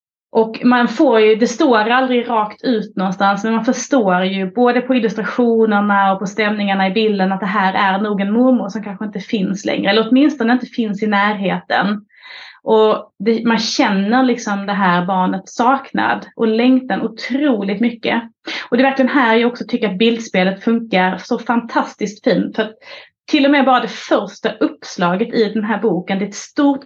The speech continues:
mörkt uppslag, det är barnet på väg till förskolan och det regnar.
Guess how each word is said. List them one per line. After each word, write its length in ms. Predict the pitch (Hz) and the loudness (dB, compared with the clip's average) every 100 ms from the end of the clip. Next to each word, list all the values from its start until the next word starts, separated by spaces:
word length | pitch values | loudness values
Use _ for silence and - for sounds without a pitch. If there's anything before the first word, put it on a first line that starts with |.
| - - | -18 -2
mörkt 640 | 214 220 269 254 220 220 - | 2 4 6 4 2 -2 -4
uppslag, 720 | 262 - 208 180 185 196 - - _ | -4 -2 2 4 4 0 -8 -20 _
det 60 | 208 | -4
är 120 | 190 | 0
barnet 560 | 262 226 208 208 208 - | 2 4 2 2 0 0
på 80 | |
väg 200 | 220 202 | 0 0
till 100 | 190 | -4
förskolan 1000 | 214 214 214 - 185 180 175 175 175 185 - _ _ - | -2 -2 -4 -4 -2 2 2 2 0 -2 -6 _ _ -4
och 100 | 196 | 0
det 80 | |
regnar. 800 | 190 202 233 240 220 175 113 - | 2 2 2 2 0 -2 -6 -10